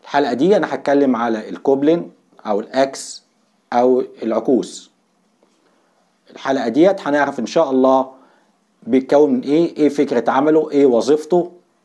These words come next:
إزاي نحافظ عليه، أسباب تلفه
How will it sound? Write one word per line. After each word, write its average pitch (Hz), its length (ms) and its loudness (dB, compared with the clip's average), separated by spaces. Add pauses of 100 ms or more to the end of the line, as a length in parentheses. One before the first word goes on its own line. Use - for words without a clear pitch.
(180)
إزاي 110 580 0 (500)
نحافظ 120 460 -2
عليه، 135 380 2 (520)
أسباب 113 500 0
تلفه 170 500 0